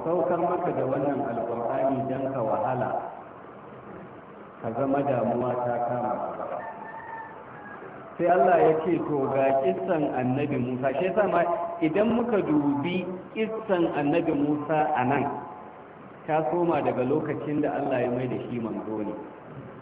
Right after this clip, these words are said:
Ba ta somo daga lokacin da kafin a haife shi zuwa haihuwansa zuwa rainansa a gidan Fir'auna ba. Sai aka yi reverse.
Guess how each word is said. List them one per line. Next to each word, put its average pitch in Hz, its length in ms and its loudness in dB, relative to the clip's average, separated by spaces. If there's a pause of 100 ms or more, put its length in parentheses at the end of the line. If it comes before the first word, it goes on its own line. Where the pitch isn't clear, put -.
(480)
Ba 127 140 0
ta 143 140 2 (100)
somo 202 480 6
daga 175 260 4
lokacin 175 720 2
da 131 240 4 (1040)
kafin 135 420 2
a 165 140 2
haife 151 400 4
shi 160 160 -2
zuwa 156 260 2
haihuwansa 151 640 2
zuwa 143 320 2
rainansa 139 480 0
a - 140 -2
gidan 143 320 -2
Fir'auna 113 480 -2
ba. 110 100 -4 (380)
Sai 160 80 2
aka 165 300 0
yi 123 100 0
reverse. 117 400 0